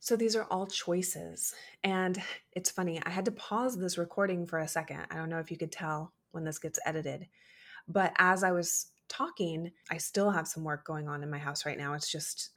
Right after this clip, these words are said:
minor things, but there's some banging <laughs> happening in the other room.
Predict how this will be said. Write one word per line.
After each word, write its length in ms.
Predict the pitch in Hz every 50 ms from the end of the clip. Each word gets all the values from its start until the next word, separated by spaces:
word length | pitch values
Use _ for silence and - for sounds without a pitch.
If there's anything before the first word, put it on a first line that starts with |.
| _ -
minor 320 | 185 190 202 220 214 185
things, 280 | 175 151 143 139 147 -
but 120 | - -
there's 160 | - 165 156
some 140 | - 170 170
banging 580 | - 139 139 147 147 147 143 139 139 139 143 151
<laughs> 0 |
happening 520 | 156 156 190 - - - 196 208 190 180 190
in 120 | 196 185
the 100 | 185 180
other 160 | 180 185 180
room. 240 | 185 185 180 185 180